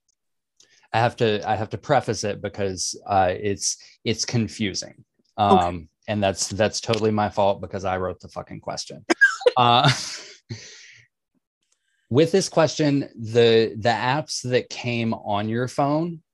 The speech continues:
Speaker 1: don't
Speaker 2: Mm-hmm.
Speaker 1: count. Like, when you
Speaker 2: Okay.
Speaker 1: got the phone, the ones that were there, those don't count for this.
Speaker 2: Okay.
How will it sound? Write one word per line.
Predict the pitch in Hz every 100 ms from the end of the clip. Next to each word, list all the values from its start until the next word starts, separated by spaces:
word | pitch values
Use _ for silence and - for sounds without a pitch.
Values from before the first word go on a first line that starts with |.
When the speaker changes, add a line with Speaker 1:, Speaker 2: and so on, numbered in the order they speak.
| _ 127
Speaker 1:
don't | 110 233
Speaker 2:
Mm-hmm. | 220
Speaker 1:
count. | 214 80 - - _ _
Like, | 101 92
when | 107
you |
Speaker 2:
Okay. | 95
Speaker 1:
got | -
the | 139
phone, | 123 113
the | 110
ones | 104 127
that | 131 120
were | 127
there, | 113 104 104 - - _
those | 101 127 117
don't | 127 123
count | - 110 85
for | -
this. | - - - - _ _ _ -
Speaker 2:
Okay. | 208 202